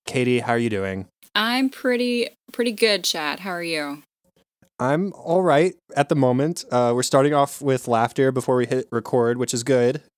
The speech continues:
Speaker 1: uh, but I, I have a feeling that there will be possibly some tears shed this episode because we got some, some big stuff to talk about.
Speaker 2: Yes. Yeah.
Speaker 1: Big stuff.
Speaker 2: Yeah.
Speaker 1: Like a garage sale.
Speaker 2: <laughs>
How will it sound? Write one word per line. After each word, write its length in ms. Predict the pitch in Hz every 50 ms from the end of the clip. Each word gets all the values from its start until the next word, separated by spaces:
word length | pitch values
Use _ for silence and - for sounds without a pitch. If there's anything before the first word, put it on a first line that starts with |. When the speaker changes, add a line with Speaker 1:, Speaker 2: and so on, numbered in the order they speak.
| -
Speaker 1:
uh, 260 | 123 120 117 110 107 104 107
but 160 | - 123 120 120
I, 300 | 120 120 117 117 117 113
I 20 |
have 180 | 113 113 110 120
a 60 | 117
feeling 520 | - - 131 123 120 120 120 120 120 117 - _ - - - - - - _ -
that 140 | 117 110 -
there 280 | 120 117 113 113 117 110
will 140 | 123 120
be 300 | 110 120 120 117 113 113
possibly 540 | 113 - - 123 120 120 - 131 123 127 120
some 200 | 117 - 123 117
tears 280 | - - 135 139 139 131
shed 300 | - 147 147 151 156 147
this 140 | 160 - -
episode 500 | 156 - - 151 - 170 165 165 165 156
because 400 | 147 - - 143 139 139 131 135
we 80 | 143
got 200 | 135 156 151 147
some, 440 | - - 143 135 131 131 127 120 120
some 260 | - - 123 120 117
big 180 | 110 123 135 123
stuff 200 | - - 131 -
to 80 | -
talk 240 | 110 - - 101 -
about. 340 | 104 104 98 95 92 90 - _ _ _ _ _ _ _ _ _
Speaker 2:
Yes. 540 | 180 170 147 - - - - - - - - - _ _ _ _ _ _ _ _ -
Yeah. 180 | 170 165 156 - - - - _ _ - - _ _ _ _ _ _ _ _ _
Speaker 1:
Big 120 | - 120 107
stuff. 380 | - - 95 90 - - - _ _ _ _ _ -
Speaker 2:
Yeah. 200 | - 147 127 - - _ _ _ _ _ _ _ _ _ _ _
Speaker 1:
Like 160 | - 113 - -
a 40 |
garage 260 | 113 113 113 107 101 -
sale. 300 | - 107 95 - - _ _ _ _ _ _ _ _ -
Speaker 2:
<laughs> 60 | -